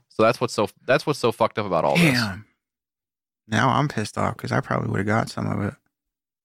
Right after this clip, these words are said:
Speaker 2: Right?
Speaker 1: Yeah. Uh,
Speaker 2: Right, J F?
Speaker 1: Mike, we, uh, we do need to do, uh, so I wanna answer that in a second. We'll come back to it.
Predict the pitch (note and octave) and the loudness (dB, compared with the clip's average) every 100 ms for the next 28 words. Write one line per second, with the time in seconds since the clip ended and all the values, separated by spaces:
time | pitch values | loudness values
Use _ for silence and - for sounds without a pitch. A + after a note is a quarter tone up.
0 | _ _ _ _ _ _ - C#3+ D#4 D#4+ | _ _ _ _ _ _ 0 2 2 0
1 | - _ - D#3+ F#3+ F#3 F3+ F#3 F3+ F3+ | -4 _ 0 4 4 4 4 4 4 2
2 | F3+ F3 E3+ D#3+ _ - - - F#3+ G2 | 0 0 -2 -6 _ -4 -2 0 -2 -2
3 | - _ _ _ _ _ _ _ _ G3 | -4 _ _ _ _ _ _ _ _ 0
4 | A3+ - E3+ G#3 E3 E3 E3 F#3 C#4+ C#4+ | 2 0 -2 4 6 8 6 2 0 0
5 | F3 E3+ E3+ D#3 D3 C#3+ A#2+ - B2 C#3+ | 2 4 6 8 8 6 4 4 4 4
6 | C#3 B2 B2 G2 F#2 - F#2 F2 F2 G2+ | 0 -2 0 0 0 0 0 0 -4 -2
7 | E2+ D2+ - C#2 | 0 0 0 -2